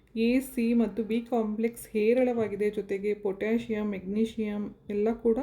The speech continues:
ತುಂಬ ಇದೆ. ಇದು ತುಂಬ ಆರೋಗ್ಯಕ್ಕೆ ತುಂಬ ಒಳ್ಳೆಯದು.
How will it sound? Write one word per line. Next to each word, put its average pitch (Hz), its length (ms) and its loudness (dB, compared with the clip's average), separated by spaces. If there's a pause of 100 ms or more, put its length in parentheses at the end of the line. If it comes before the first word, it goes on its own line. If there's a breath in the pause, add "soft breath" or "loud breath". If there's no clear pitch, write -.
(760 loud breath)
ತುಂಬ 240 260 6
ಇದೆ. 240 600 -2
ಇದು 233 160 -2
ತುಂಬ 220 280 -4
ಆರೋಗ್ಯಕ್ಕೆ 254 680 0
ತುಂಬ 214 280 -2
ಒಳ್ಳೆಯದು. 208 800 -2